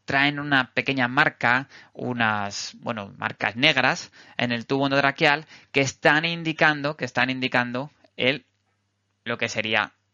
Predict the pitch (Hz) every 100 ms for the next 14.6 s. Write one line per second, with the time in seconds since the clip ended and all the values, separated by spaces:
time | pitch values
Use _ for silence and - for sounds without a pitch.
0 | _ _ - 123 - 127 - _ _ _
1 | _ _ 113 107 - - - - - -
2 | - - 117 110 104 98 92 - _ _
3 | _ _ _ _ _ _ _ - - 135
4 | 107 - 165 160 123 196 135 135 156 151
5 | 143 131 135 135 131 123 117 131 - -
6 | _ _ _ _ _ _ - 127 127 123
7 | 135 123 143 127 - - _ - - _
8 | _ _ - 113 110 120 - 117 101 87
9 | 67 - - - - - - _ - 107
10 | - 131 156 175 196 185 175 160 175 190
11 | - 135 151 151 120 - - - _ _
12 | _ _ - - - - 120 196 - 151
13 | 190 185 190 185 185 180 185 175 196 202
14 | 202 208 - 151 196 -